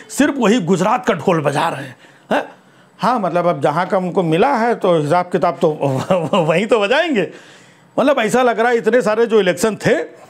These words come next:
सिर्फ गुजरात में ही इलेक्शन हुए और गुजरात में ही प्रचंड जीत हुई है।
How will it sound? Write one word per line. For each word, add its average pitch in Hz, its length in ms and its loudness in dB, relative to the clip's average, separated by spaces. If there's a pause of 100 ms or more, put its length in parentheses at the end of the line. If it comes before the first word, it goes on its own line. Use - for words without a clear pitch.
(280)
सिर्फ 240 120 4
गुजरात 180 520 0
में 220 80 4
ही 285 140 6
इलेक्शन 226 380 0
हुए 196 300 4
और 226 200 0
गुजरात 185 400 0
में 214 60 2
ही 214 60 2
प्रचंड 185 400 -2
जीत 156 260 -2
हुई 139 200 0
है। 139 160 -4